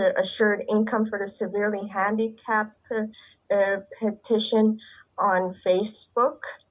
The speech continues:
Uh, when I posted it, someone named Colleen, uh,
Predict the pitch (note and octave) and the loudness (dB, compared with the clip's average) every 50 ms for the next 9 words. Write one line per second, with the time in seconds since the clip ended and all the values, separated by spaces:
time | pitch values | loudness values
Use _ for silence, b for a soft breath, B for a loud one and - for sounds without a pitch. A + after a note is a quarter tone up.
0 | b b b b _ _ _ _ _ _ G3 G3+ F#3 F#3 F#3 F3+ G3+ G#3 G3 F#3+ | b b b b _ _ _ _ _ _ -2 0 2 2 2 4 4 4 4 4
1 | F#3+ F#3+ F#3 F#3 F#3 - A3 G#3+ A3 A3 - - - B3 A#3 B3 A#3+ A#3 A3 A3 | 4 4 2 0 0 2 4 4 4 2 -2 0 0 2 4 4 4 4 2 -2
2 | - - - G#3+ G3 G3 G#3+ G#3+ G3+ G3+ G3+ F#3+ F#3 - - _ _ _ - G3 | -8 -8 -6 -6 -4 -2 0 0 2 2 0 -2 -4 -6 -10 _ _ _ -10 -6
3 | G3 F#3+ G3 G3 F#3+ F#3+ F#3+ G3 G#3 - _ _ - - - - A#3 G#3+ G#3+ A3 | -4 -2 -2 -2 -2 -2 -4 -4 -8 -10 _ _ -12 -10 -2 2 4 6 6 6
4 | G#3+ G#3+ G#3+ A3 A#3 B3 C4 C4+ C4 - _ _ _ - G#3 G#3 G3+ G3+ G#3 | 6 4 4 4 4 4 2 0 -2 -8 _ _ _ -4 -2 -2 -2 -2 -4